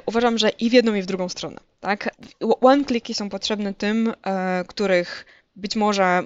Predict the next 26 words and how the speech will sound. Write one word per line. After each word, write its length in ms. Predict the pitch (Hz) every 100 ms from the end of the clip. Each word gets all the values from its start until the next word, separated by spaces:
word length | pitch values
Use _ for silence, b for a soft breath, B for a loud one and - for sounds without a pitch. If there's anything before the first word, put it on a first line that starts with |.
| -
którzy 200 | 220 214
mają 300 | 190 185 - -
s-, 240 | - - 214 196 196 185 -
pragmatycznie 520 | 214 214 208 208 190
podchodzą 360 | 190 190 185
do 100 | 180
rzeczy, 280 | 185 185 180
ograniczony 480 | - 208 196 196 175
budżet, 460 | 156 160 160 233 - B B B B B -
e, 460 | 196 185 185 190 190
czyli 240 | 214 247
na 120 | 214
przykład 520 | 185 220 196 196 196 -
nie 140 | 226
zależy 320 | 226 226 214
mi 80 | 190
na 80 | 180
jakimś 280 | 185 190 190
super 380 | 220 196 185 190
zaawansowanym 800 | 196 185 196 202 190 202 208 196
wygrywaniu, 720 | 190 196 190 208 202 180 202 B B B
ale 160 | 196
zależy 300 | 202 220 214
mi 120 | 208
na 320 | 202 190 185 175
zapobieganiu 840 | 220 220 214 208 226 226 226 226